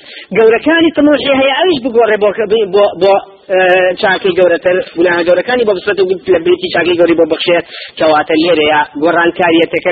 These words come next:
گۆڕانکاریەتی چ قیامەتیە. والله عالم لەوە چی ئەمەیان بە قووەت بێ. اینجا دوایەوە نقطەیەکی ترمان لەسەرەوەی کەوا ئینسانی تۆبەکەر پرێ بەسەر لای خوای پەروەردگار،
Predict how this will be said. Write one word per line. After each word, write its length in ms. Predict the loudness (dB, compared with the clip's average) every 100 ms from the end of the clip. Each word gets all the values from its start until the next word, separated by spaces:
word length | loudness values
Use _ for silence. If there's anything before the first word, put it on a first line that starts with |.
| 0
گۆڕانکاریەتی 580 | 0 0 0 0 0 -2
چ 20 | -6 -2
قیامەتیە. 560 | 0 0 0 0 0 -2 -8 -20 -18 0
والله 400 | 2 4 2 2 0
عالم 180 | 0 2 2
لەوە 160 | 2 0
چی 80 | -2
ئەمەیان 280 | 0 2 2 0
بە 40 | 0
قووەت 220 | 0 0 0
بێ. 120 | -2 -4 -18 -20 -20 -20 -20 _ _ _ _ _ _ _ _ _ -20 -20 -20 -12 -2
اینجا 180 | 0 2
دوایەوە 260 | 2 2 2 0
نقطەیەکی 400 | -2 -4 -4 -4
ترمان 320 | 0 2 2 0 -4 -10 _ _ _ -4
لەسەرەوەی 440 | -2 0 2 2 0
کەوا 220 | 0 2 0 0
ئینسانی 420 | -4 -2 -2 0
تۆبەکەر 360 | 0 0 -2 -4
پرێ 140 | -2 -2
بەسەر 240 | -2 -2 -2
لای 120 | -2 0
خوای 160 | -2 0
پەروەردگار، 600 | 0 0 -2 0 0